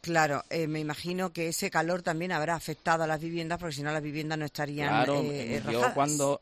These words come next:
Speaker 2: yo cuando entré ayer, que entré por la tarde, que ya estaba todo,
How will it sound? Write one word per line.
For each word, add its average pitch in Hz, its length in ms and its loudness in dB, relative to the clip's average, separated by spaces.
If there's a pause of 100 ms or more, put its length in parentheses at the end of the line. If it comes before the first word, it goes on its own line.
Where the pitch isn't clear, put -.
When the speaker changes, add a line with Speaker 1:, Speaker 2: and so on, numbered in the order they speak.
(100)
Speaker 2:
yo 113 300 -4
cuando 131 560 0
entré 113 360 -2
ayer, 110 220 0
que 113 80 -4
entré 110 380 -4
por 110 160 -4
la 107 80 0
tarde, 107 240 0
que 101 100 -4
ya 92 120 -2
estaba 110 260 -2
todo, 101 240 -6